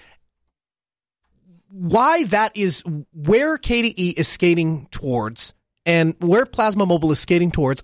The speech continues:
I can completely understand why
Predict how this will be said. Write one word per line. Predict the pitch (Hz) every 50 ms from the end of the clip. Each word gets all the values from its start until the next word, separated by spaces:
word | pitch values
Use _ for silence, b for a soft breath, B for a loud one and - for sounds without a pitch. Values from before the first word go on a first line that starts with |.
| _
I | - 180 190
can | - - 190 -
completely | - - 165 - - 247 262 - 262 254 247 -
understand | 196 190 175 170 - - - 165 160 131 104 98 95 - b b b b b b b b
why | 139 135 165 202 233 220 180 147 147 147 147